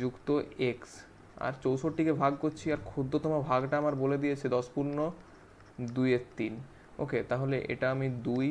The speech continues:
by six যুক্ত এক্স গুণিত সিক্সটি ফোর সমান দশ তিনে তিরিশ, বত্রিশ by তিন। কাটাকাটি করো,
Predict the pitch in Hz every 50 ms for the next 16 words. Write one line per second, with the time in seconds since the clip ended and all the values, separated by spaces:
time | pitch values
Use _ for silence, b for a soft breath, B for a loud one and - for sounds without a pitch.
0 | 151 135 127 123 123 123 123 131 139 135 - - - - 127 131 147 147 - -
1 | - - 120 117 120 120 120 - - - - - 127 120 101 101 - 120 127 139
2 | 147 143 - - - - 123 117 113 120 117 113 - - - 139 135 135 - -
3 | 131 123 - - - - 143 143 139 - - 131 123 120 117 - B B B B
4 | B B - - 131 127 123 120 120 123 - - 135 139 139 139 135 135 139 139
5 | 123 127 - 123 120 120 - - - 143 135 147 147 147 - 120 120 127 127 131
6 | 127 - - 127 117 - 127 135 156 - - 117 117 131 135 135 139 135 131 135
7 | 139 139